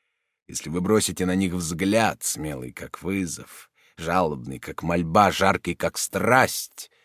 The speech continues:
неужели вы думаете, что от огня ваших взоров не загорится множество томных глаз? И это не будет монотонное наслаждение единственной любви,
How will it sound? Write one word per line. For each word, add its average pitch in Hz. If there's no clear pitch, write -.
неужели 127
вы 117
думаете, 110
что 101
от 98
огня 98
ваших 92
взоров 90
не 92
загорится 90
множество 85
томных 73
глаз? 71
И 101
это 123
не 151
будет 143
монотонное 139
наслаждение 104
единственной 87
любви, 82